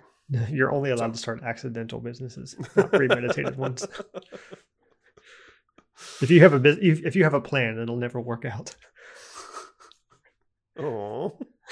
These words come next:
Speaker 1: <laughs>
Speaker 2: Yeah. So, um, if you wanna know more about DevCon, you need to listen to somebody else's podcast 'cause
Speaker 1: Mm-hmm.
Speaker 2: I'm not that guy. So, yeah.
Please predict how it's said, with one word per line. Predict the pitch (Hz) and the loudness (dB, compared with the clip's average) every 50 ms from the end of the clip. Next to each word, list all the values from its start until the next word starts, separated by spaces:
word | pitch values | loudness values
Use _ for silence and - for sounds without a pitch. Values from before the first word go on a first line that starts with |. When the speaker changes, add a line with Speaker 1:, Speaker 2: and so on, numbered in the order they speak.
| - - | -4 -2
Speaker 1:
<laughs> | 180 139 - 202 208 - - - - _ _ _ _ _ - - - - - - - _ _ _ _ _ _ _ _ _ _ _ _ _ _ _ _ _ _ _ _ _ _ - - - - - - - - - - - - - - _ _ _ _ - - | -2 0 0 0 -2 -2 -4 -12 -16 _ _ _ _ _ -20 -18 -18 -18 -18 -20 -20 _ _ _ _ _ _ _ _ _ _ _ _ _ _ _ _ _ _ _ _ _ _ -20 -16 -16 -14 -14 -14 -16 -16 -18 -18 -20 -20 -20 -20 _ _ _ _ -2 6
Speaker 2:
Yeah. | 175 190 202 190 175 143 120 - - - | 8 10 10 10 8 6 2 -4 -12 -12
So, | - - - - 185 175 170 170 165 156 - | -10 -4 2 6 8 8 8 8 6 2 0
um, | 147 151 151 151 151 151 151 147 143 - - - - - - | -2 -2 0 0 -2 -2 -2 -4 -6 -6 -6 -8 -10 -12 -10
if | - 143 127 | -10 -8 -6
you | 151 | -4
wanna | 151 170 175 170 | -2 0 0 2
know | 170 165 160 | 2 2 2
more | 147 160 170 185 | 4 4 6 6
about | 175 165 156 151 151 | 8 8 6 6 6
DevCon, | 151 147 151 139 - 143 143 147 165 202 214 196 - _ | 4 2 2 2 2 2 2 2 0 -2 -6 -10 -14 _
you | 139 120 123 135 127 123 123 _ _ _ _ | -16 -12 -10 -10 -10 -10 -14 _ _ _ _
need | - 131 127 131 | -12 -10 -10 -8
to | 127 127 | -6 -2
listen | 123 135 127 - 135 | -2 -2 -2 -2 -6
to | 127 | -6
somebody | - - 139 131 123 127 | -4 -4 -4 -2 -2 0
else's | 127 123 120 - 110 | 0 -2 -2 -4 -8
podcast | - - 123 113 98 - 107 95 90 98 - - - _ _ _ _ _ - | -4 -2 -2 -2 -2 -4 -6 -6 -6 -8 -10 -14 -18 _ _ _ _ _ -12
'cause | - - - | -10 -8 -4
Speaker 1:
Mm-hmm. | - 131 120 127 131 131 - _ _ - - | -2 -2 -2 -4 -6 -10 -14 _ _ -10 -6
Speaker 2:
I'm | 113 110 101 | -6 -6 -4
not | 117 113 101 - | -6 -8 -8 -6
that | - 107 101 - | -6 -6 -6 -4
guy. | - 107 101 95 - 101 - _ _ _ _ _ _ _ _ _ _ _ _ _ _ | -6 -8 -8 -8 -10 -12 -16 _ _ _ _ _ _ _ _ _ _ _ _ _ _
So, | - - - - 156 151 | -14 -10 -6 -4 -2 0
yeah. | 143 139 139 156 214 269 262 | 0 2 0 0 0 -2 -4